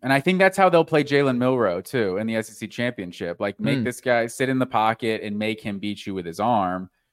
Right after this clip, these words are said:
Speaker 1: which he was able to do against Texas A and M and basically nobody else. Like, it's been his legs that he's had to, to really, to have the biggest impact on games. But, um,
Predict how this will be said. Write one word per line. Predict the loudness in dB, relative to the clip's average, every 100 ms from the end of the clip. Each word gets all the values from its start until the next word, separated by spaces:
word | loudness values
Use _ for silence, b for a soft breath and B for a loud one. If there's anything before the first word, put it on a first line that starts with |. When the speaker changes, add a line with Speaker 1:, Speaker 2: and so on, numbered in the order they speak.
| _
Speaker 1:
which | -2 0 2
he |
was | 4 6
able | 6
to | 6
do | 6 8 8
against | 6 0 0
Texas | 0 0 0
A | 2
and | 4
M | 4 2
and | 0 0
basically | 0 0 0 2
nobody | 4 4 4 2 -2
else. | -4 -8 -8
Like, | -4
it's | -6 0
been | 0
his | 2 -2
legs | 2 4 4 0
that | -6 -6
he's | -10 -4
had | -2 -2 -6
to, | -8 -6 -8 _ _ _ _ -2
to | 0
really, | 4 4 4 2 0 -4 -10 -14 _ _
to | -6 -6 -10 -14
have | -2 -2
the | -2
biggest | -4 -6 -6
impact | -6 -4 -6 -4
on | -10 -8
games. | -10 -10 -12 -16 -4
But, | 2 4
um, | 4 2 0